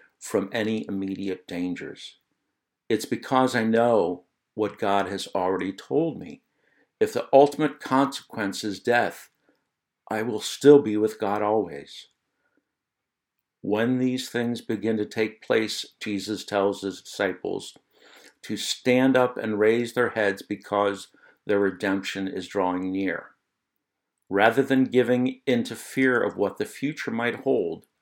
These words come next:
know that it will be a day of hope for them and for us, and will point to our redemption. From Jesus' perspective, when the disciples and we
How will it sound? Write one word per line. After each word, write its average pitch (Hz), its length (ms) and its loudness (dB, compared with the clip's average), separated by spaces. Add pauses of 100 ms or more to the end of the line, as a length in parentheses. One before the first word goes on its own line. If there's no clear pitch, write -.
(800)
know 131 400 6
that 107 220 0
it 117 140 -4
will 113 120 0
be 104 200 -2
a 101 40 0
day 110 220 0
of 107 140 0
hope 135 340 0
for 107 160 -2
them 85 300 -6
and 90 140 -8
for 113 200 4
us, 98 400 0 (340)
and 107 120 -2
will 95 120 -2
point 131 560 2 (1080)
to 113 300 -6
our 104 200 2
redemption. 98 720 -4 (1500)
From 104 240 -4
Jesus' 139 460 4
perspective, 113 720 -2
when 92 160 -4
the 87 80 -6
disciples 123 840 0 (760)
and 139 280 4
we 92 340 -6